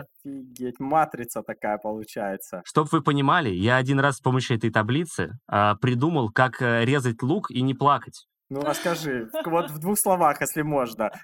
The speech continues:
Speaker 1: как
Speaker 2: Короче,
Speaker 1: тебе пришла эта идея в голову?
Speaker 2: вообще там, э, формулируется противоречие. Я, к сожалению, не помню, как я сформулировал противоречие. Я могу рассказать идею. А, мне попался метод,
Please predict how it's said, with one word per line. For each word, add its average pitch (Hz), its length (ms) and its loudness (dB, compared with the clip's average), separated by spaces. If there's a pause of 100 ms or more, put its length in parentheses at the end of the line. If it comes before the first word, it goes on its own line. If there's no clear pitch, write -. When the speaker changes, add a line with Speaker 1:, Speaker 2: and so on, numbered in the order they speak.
Speaker 1:
как 196 140 6
Speaker 2:
Короче, 185 220 4
Speaker 1:
тебе 175 120 0
пришла 175 420 -2
эта 135 220 -4
идея 131 200 -4
в 123 60 -8
голову? 95 400 -6 (140)
Speaker 2:
вообще 139 320 4
там, 151 260 2
э, 135 200 4
формулируется 160 560 0
противоречие. 143 640 0
Я, 147 120 2
к - 60 -6
сожалению, 156 460 2
не 156 60 -2
помню, 170 240 2
как 131 120 -2
я 139 80 2
сформулировал 160 600 0
противоречие. 151 600 -2
Я 135 120 0
могу 185 160 2
рассказать 165 320 0
идею. 127 480 0 (380)
А, 123 120 6
мне 170 240 4
попался 180 460 4
метод, 139 400 2